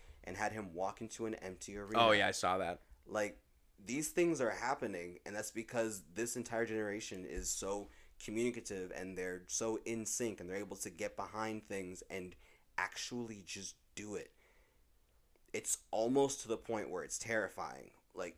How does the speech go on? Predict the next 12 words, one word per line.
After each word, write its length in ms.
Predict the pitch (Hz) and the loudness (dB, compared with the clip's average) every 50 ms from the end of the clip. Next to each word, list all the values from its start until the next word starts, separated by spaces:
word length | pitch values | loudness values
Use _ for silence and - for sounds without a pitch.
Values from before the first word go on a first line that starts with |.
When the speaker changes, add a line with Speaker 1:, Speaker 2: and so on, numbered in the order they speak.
| - - - | -14 -16 -10
Speaker 1:
can 180 | - 113 113 123 | -6 -4 0 2
you 100 | 139 139 | 4 4
imagine 360 | 117 117 120 120 113 104 101 | 4 4 4 4 4 2 -2
a 40 | 95 | -4
generation 520 | 85 107 107 107 107 107 110 110 - 110 92 | -2 -2 -2 0 0 0 -2 -2 -4 -8 -8
of 80 | - | -10
people 340 | - 107 104 - - 85 80 | -8 -10 -10 -6 -6 -8 -6
so 360 | - - - - 104 104 110 | -6 -6 -4 0 2 2 2
in 200 | 104 104 101 98 | 2 0 -2 -2
sync 380 | 92 - - 110 101 90 - - - - - - - _ - | 0 0 0 0 -2 -4 -6 -10 -20 -20 -20 -20 -20 _ -14
that 140 | 90 - - | -10 -4 -2
they're 160 | 107 104 | -2 -2